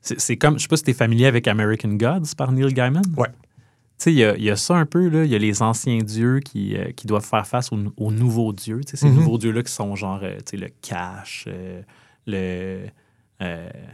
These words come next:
Speaker 1: le paraître, euh,
Speaker 2: C'est, c'est exactement
Speaker 1: ouais.
Speaker 2: ça, tu sais.
Speaker 1: Ouais.
Speaker 2: C'est des, c'est des mythes modernes. Euh,
Speaker 1: Dans le fond, le mythe a la puissance qu'on y accorde.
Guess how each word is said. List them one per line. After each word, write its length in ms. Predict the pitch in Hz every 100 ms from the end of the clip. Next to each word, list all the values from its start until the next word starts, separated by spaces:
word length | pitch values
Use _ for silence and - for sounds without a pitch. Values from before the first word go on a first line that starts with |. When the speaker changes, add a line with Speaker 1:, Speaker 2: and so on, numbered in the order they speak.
| _ _ _ -
Speaker 1:
le 120 | 104
paraître, 880 | - 101 95 110 95 98 98 98 -
euh, 300 | 95 92 92
Speaker 2:
C'est, 300 | 95 147 135
c'est 180 | - 123
exactement 640 | 110 117 120 123 113 110
Speaker 1:
ouais. 60 | 98
Speaker 2:
ça, 260 | - 139 113
tu 60 |
sais. 220 | - 127 123 _
Speaker 1:
Ouais. 100 | 110 104
Speaker 2:
C'est 180 | - 123
des, 160 | 127
c'est 180 | 127 123
des 140 | 113 113
mythes 360 | 127 147 135
modernes. 760 | 113 110 110 117 120 107 104 98 _ _ _ _ _ _ _ -
Euh, 460 | 110 104 101 101 98 98 _ _ _
Speaker 1:
Dans 120 | 117 110
le 60 |
fond, 160 | - 151
le 100 | 113
mythe 280 | 113 131 123
a 60 |
la 120 | 95 95
puissance 540 | - 107 - 101 101
qu'on 160 | - 92
y 80 |
accorde. 360 | 90 - 90